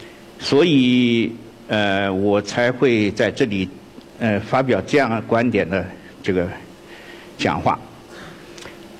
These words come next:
对于人工智能呢，我是完全反对的。我认为人类现在正在玩的那个火啊，有那么两三把，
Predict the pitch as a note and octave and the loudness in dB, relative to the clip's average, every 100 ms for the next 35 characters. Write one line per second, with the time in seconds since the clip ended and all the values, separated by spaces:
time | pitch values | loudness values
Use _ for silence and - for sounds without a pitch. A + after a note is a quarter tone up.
0 | - - - - - A#3+ G3+ F3+ G3 G3+ | -20 -20 -20 -8 2 6 6 6 6 4
1 | G#3 G3+ F3+ C3 C#3 B2 G#2+ G#2+ G2 G#2 | 2 2 2 4 4 4 2 2 2 2
2 | A2 - D3 B2 A2 G#2 C#3 D3 C3+ - | 0 -2 2 2 4 2 2 0 0 -2
3 | - - D#3 C#3+ - - - - - - | -4 -2 0 0 -6 -18 -20 -20 -20 -20
4 | - - - - - B2+ E3 B3 E3 D3+ | -20 -20 -20 -10 2 4 6 6 6 6
5 | F3 - - C3 D3+ F3 B3 F3+ C#3+ G3 | 4 -2 -8 2 4 4 6 4 4 2
6 | D#3 D3+ D#3 F3+ C#3 C3 A#2 G#2+ A#2 E3 | 4 2 4 4 4 4 2 2 2 2
7 | C3+ B2+ A2+ G#2+ - B2 D#2+ G2 - - | 2 2 0 -2 -2 0 2 2 0 -8
8 | - A#2+ A2 C3+ D3 C#3 B2+ A#2 G#2+ A2 | -2 2 4 4 4 4 4 2 0 0
9 | A2 E3 D#3 - | 0 0 0 -4